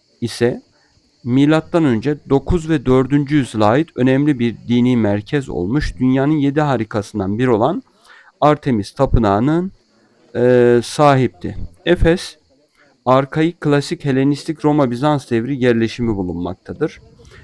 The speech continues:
Son dönem ise Selçuklu Osmanlı dönemi yerleşimi ve bu yerleşimi barındıran bugün en önemli bir turizm merkezi olan kent meydanı. Antik çağda önemli bir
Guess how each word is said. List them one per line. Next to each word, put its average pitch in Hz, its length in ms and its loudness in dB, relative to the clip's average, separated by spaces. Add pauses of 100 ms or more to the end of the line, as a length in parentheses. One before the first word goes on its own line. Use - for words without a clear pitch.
(140)
Son 175 420 2
dönem 120 260 2
ise 175 200 -4
Selçuklu 156 680 0
Osmanlı 151 540 0
dönemi 98 340 0
yerleşimi 101 680 -2 (360)
ve 151 140 -2
bu 160 80 2
yerleşimi 143 600 2
barındıran 127 580 0
bugün 147 320 0
en 156 140 -4
önemli 117 440 -2
bir 139 120 -2
turizm 139 440 -4
merkezi 107 520 -4
olan 135 360 -4
kent 143 360 -4
meydanı. 92 460 -8 (560)
Antik 160 440 -2
çağda 151 440 -2
önemli 147 440 0
bir 147 120 0